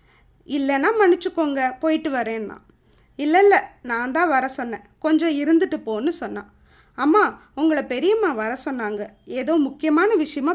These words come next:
பேசணுமா." "அப்படியா? நானே போகணும்னு தான் நினைச்சிட்டு இருந்தேன் திருமலை." "சரி, நீ எங்கெங்க போன, என்னென்ன பார்த்த அப்படின்னு சொல்லுன்னா குந்தவை. அந்த காலத்துல இப்ப இருக்க மாதிரி நியூஸ் சேனல்ஸ் இல்ல.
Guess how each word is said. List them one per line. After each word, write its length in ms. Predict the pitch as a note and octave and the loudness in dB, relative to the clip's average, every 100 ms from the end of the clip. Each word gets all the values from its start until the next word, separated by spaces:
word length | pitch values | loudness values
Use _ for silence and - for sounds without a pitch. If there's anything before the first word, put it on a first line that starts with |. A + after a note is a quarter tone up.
| F4 | -4
பேசணுமா." 580 | B3 C4 C4 A3 G#3+ - _ _ _ _ - | -8 -6 -8 -8 -8 -10 _ _ _ _ -12
"அப்படியா? 520 | G3+ - E4 C4 G3+ G#3 G3+ _ | -12 -4 -4 -2 -4 -6 -10 _
நானே 420 | A#3+ B3 C4 C#4 F#4 | -6 -2 0 2 0
போகணும்னு 540 | F#4 D4+ D#4 D4+ C#4 | 2 2 2 0 2
தான் 160 | E4 D#4 | 2 2
நினைச்சிட்டு 360 | C#4+ D4 - | 0 -4 -6
இருந்தேன் 280 | D4 C4+ B3+ | -4 -4 -6
திருமலை." 400 | C4 B3+ A#3+ A#3+ A#3 - _ _ - | -8 -6 -6 -6 -10 -14 _ _ -2
"சரி, 260 | F4+ E4 C#4 - _ | 2 2 -2 -10 _
நீ 120 | F4+ F#4+ | 6 6
எங்கெங்க 380 | D#4+ G4 B4 A#4 A4+ | 6 2 2 -2 0
போன, 280 | D#4+ D#4 D4 D4 | 2 2 -2 -6
என்னென்ன 380 | C#4 C#4+ G4+ G#4+ F4+ | -2 2 4 4 2
பார்த்த 500 | C4 A#3+ A#3+ B3+ B3+ - | 0 -2 -2 -6 -4 -2
அப்படின்னு 360 | A#3 A#3+ D4+ - | -2 0 -2 0
சொல்லுன்னா 460 | C4 C4+ A#3+ A3+ F4+ | -2 -2 -2 -4 -4
குந்தவை. 420 | C#4 G#3+ G3 - _ _ _ _ _ _ | -6 -6 -10 -14 _ _ _ _ _ _
அந்த 220 | C4 E4+ G4+ | 2 4 4
காலத்துல 520 | E4+ E4+ A4+ A4 E4+ D4 E4+ | 2 2 0 0 0 0 0
இப்ப 260 | C#4+ F4+ F4+ | -4 -2 0
இருக்க 280 | E4+ G#4+ A#4 | 2 0 0
மாதிரி 400 | F4+ B3 B3 C4 C4 - | 0 -2 -6 -8 -8 0
நியூஸ் 340 | D4+ A4+ B4+ | 4 4 2
சேனல்ஸ் 440 | - D#4 C4 E4+ E4 | -2 -2 0 -4 -4
இல்ல. 180 | A3 | -6